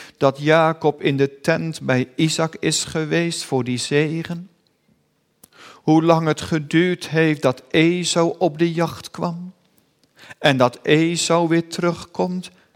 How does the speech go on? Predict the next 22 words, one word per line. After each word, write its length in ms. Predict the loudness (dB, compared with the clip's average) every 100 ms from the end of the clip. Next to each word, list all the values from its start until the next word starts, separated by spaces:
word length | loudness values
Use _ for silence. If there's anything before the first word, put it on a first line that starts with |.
| _ _ _
en 260 | 0 0 2
ook 340 | 2 2 0 -14 -20 _ _
zijn 400 | -4 -2 0 0
wildbraad 800 | 2 2 0 -6 -2 2 0 0
slacht 760 | -4 -4 -2 -2 -4 -18 -20 -6
en 340 | 0 0 0 0
bereidt. 680 | 0 2 0 -4 -12 -18 _ _ _ _ _ _ _ _ _ -20 4
Dat 200 | 6 6
gebeurt 720 | 0 2 4 4 2 -6 2
allemaal 760 | 4 6 4 2 2 2 2
in 220 | 2 0 2
een 220 | -2 -4 -14 -20 _
heilige 1300 | -8 -2 2 4 4 4 2 2 2 2 2 0 -4 -6 _ -2
tijdsorde 1200 | 0 2 -2 -4 -6 -10 _ _ 2 2 0
van 240 | 0 -2 0
de 100 | -2
Heere. 480 | -2 -4 -6 -10 -14 _ _ _ _ _ _ _ _ _ _ _
Eeuwen 520 | 2 4 4 2 2 2
later 580 | 2 2 0 -2 -4 -6 -20 -12
zou 320 | 0 0 0
Salomo 840 | -2 2 4 4 2 0 -2 -4
zeggen: 520 | -4 -6 -6 -10 -14